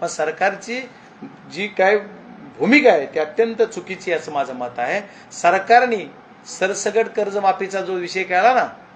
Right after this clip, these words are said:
आजच ही योग्य वेळ होती. माझा शेतकरी बळीराजा आज अडचणीत आहे, त्यावेळेस या शेतकऱ्यांची सरसगट कर्जमाफी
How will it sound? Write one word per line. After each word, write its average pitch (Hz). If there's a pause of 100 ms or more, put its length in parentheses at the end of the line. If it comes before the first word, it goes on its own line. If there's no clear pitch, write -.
(160)
आजच 196
ही 240
योग्य 214
वेळ 208
होती. 165
माझा 160
शेतकरी 185
बळीराजा 160
आज 147
अडचणीत 185
आहे, 240 (280)
त्यावेळेस 180
या 160
शेतकऱ्यांची 156 (180)
सरसगट 175
कर्जमाफी 156